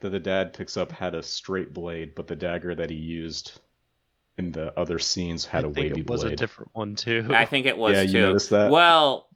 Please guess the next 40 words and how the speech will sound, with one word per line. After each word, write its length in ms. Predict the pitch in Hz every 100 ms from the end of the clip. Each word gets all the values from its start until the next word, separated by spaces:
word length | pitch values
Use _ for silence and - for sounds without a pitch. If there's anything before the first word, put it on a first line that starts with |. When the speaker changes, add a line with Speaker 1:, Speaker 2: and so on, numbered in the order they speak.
| -
Speaker 2:
I, 160 | 131 143
Speaker 3:
the 80 | 131 - 139
Speaker 2:
I, 80 | 139 156
I 40 |
was 180 | 156 147
like, 180 | 151 131
"Wait 200 | 180 196
a 60 |
minute." 380 | 101 104 104 104 -
<laughs> 40 | - _
Speaker 3:
Well, 160 | 120 143
the, 240 | 151 143 120
the 80 | 135
first 400 | 160 233 - -
blade 300 | 117 113 98
was 400 | 104 135 135 -
thrown 400 | 107 117 123 101
at 340 | - 107 107 -
the 60 | 92
cat, 540 | - - 110 - - -
so 240 | 101 95
it's 180 | - -
possible 420 | - 107 104 90
he 80 | 87
didn't 200 | 78 -
get 100 | -
that 180 | - -
one 160 | 76
back, 440 | - 69 - - -
so. 400 | - 78 95 - _ _ _ _ _ -
But 140 | -
yeah. 240 | 64 - - -
Speaker 1:
Oh, 140 | 269 180
that's 140 | 196
a 40 |
good 180 | 196 -
point. 280 | 78 78 82 -
Speaker 3:
Yeah. 300 | 101 98 87 - -
Speaker 2:
Yeah. 160 | 147
Speaker 1:
Yeah. 260 | 113 101